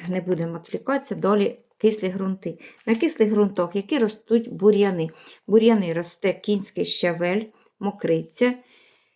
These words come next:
е, потім осока, подорожник, м, Іван да Мар'я, і дика м'ята росте ще. Отакі. Далі йдуть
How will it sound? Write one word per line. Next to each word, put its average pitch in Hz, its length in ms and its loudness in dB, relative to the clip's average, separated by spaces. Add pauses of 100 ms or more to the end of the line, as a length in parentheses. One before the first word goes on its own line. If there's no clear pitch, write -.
(240)
е, 190 680 -2 (240)
потім 185 580 0
осока, 196 880 -2 (220)
подорожник, 185 960 -2 (1040)
м, 196 200 -6
Іван 190 360 -4
да 185 120 -4
Мар'я, 190 640 -4 (1500)
і - 160 -10
дика 240 300 2
м'ята 165 440 -4
росте 233 420 -4
ще. 269 360 -4 (480)
Отакі. - 500 -6 (1300)
Далі 175 420 2
йдуть 165 560 -8